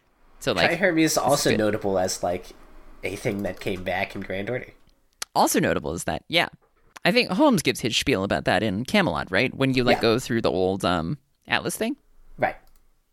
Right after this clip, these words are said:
Speaker 1: Yeah. <sighs> Atlas Academy is so dope.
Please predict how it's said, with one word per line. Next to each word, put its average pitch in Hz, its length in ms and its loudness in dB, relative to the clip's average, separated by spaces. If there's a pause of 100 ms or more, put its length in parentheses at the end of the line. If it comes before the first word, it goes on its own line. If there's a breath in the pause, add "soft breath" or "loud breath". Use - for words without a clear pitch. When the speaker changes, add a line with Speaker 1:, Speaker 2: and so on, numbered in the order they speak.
Speaker 1:
Yeah. 143 240 0
<sighs> - 1500 -20
Atlas 156 300 2
Academy 90 300 0
is - 80 -6
so - 140 0
dope. - 260 -2